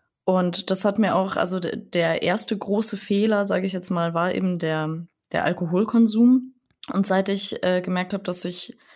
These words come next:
sogar das, also was mir wirklich unmöglich erschien, sogar das ändern konnte,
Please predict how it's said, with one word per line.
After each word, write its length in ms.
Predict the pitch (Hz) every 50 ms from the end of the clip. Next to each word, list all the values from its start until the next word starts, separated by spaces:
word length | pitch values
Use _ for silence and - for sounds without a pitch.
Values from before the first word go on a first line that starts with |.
| _ - -
sogar 420 | 170 202 233 262 254 220 196 185
das, 340 | 185 202 190 214 214 - -
also 240 | 170 180 175 175 170
was 140 | 175 180 -
mir 160 | 190 180 175
wirklich 280 | 196 190 - 214 202 -
unmöglich 440 | 185 185 185 202 196 - 214 -
erschien, 540 | 196 180 - - 185 175 175 175 175 175 - - - - - - - - _ -
sogar 300 | 190 190 196 196 196 185
das 200 | 190 208 - -
ändern 320 | - 196 208 220 220 220
konnte, 840 | 214 - 214 214 220 220 - - 214 208 202 208 208 202 - -